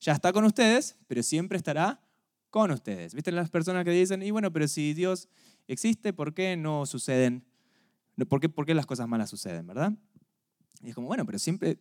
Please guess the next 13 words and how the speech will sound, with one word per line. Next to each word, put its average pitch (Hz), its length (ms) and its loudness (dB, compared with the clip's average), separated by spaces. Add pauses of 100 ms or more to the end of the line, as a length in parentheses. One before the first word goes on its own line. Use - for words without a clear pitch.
(120)
Dios 123 240 -6
estuvo 139 360 4
ahí, 95 240 -6 (440)
pero 104 160 -2
no 110 40 2
estaba 117 360 -4
en 175 260 0 (160)
esa 104 220 -8
situación. 92 420 -12 (720)
No 110 80 -6
estaba, 127 280 2
no 113 320 -2
estaba 143 480 0